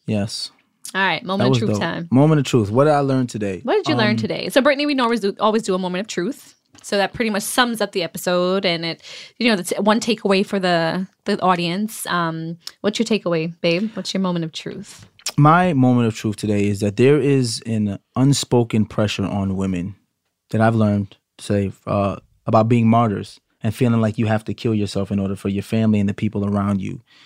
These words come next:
Speaker 1: in order to exist and be great moving forward. And I learned that we have to get rid of that idea and start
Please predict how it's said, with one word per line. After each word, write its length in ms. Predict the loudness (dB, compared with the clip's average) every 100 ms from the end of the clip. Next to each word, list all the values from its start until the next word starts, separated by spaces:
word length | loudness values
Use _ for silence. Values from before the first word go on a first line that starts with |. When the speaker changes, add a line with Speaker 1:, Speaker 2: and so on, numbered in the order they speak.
| _ _
Speaker 1:
in 120 | 2 4
order 160 | 4
to 180 | 2 -2
exist 320 | 0 0 0
and 80 | -2
be 100 | 0
great 280 | 2 0 2
moving 240 | 0 -2
forward. 380 | -4 -8 -8 -10 _ _ -20 -4 4
And 120 | 6
I 60 |
learned 280 | 6 4 4
that 140 | 2 2
we 140 | 0
have 180 | 0 -2
to 100 | -2
get 160 | 0
rid 160 | 2 2
of 140 | 2
that 240 | 0 -2 -4 -4
idea 680 | -2 0 4 4 4 0 -8 _ _ _ -4
and 120 | -4
start 320 | 2 2 2